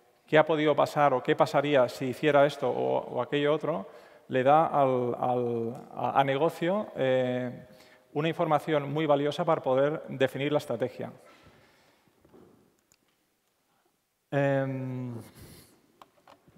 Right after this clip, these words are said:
¿qué te-, o sea, ¿cómo damos, cómo damos valor al dato? Lo que, eh, nosotros tenemos información, pero ¿cómo podemos hacer valor?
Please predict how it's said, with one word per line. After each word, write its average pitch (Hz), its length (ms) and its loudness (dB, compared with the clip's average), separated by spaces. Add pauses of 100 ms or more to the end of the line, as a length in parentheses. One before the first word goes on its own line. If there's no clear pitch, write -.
¿qué 170 120 2
te-, 185 180 2
o 143 60 -6
sea, 147 280 4
¿cómo 196 280 4
damos, 170 420 2
cómo 185 160 2
damos 175 240 2
valor 139 240 6
al 131 140 4
dato? 120 340 2 (1300)
Lo 131 200 0
que, 135 380 2
eh, 135 240 0
nosotros 156 300 -4
tenemos 160 240 0
información, 165 720 0 (280)
pero 143 240 2
¿cómo 190 220 2
podemos 165 220 -2
hacer 143 220 -6
valor? 123 360 4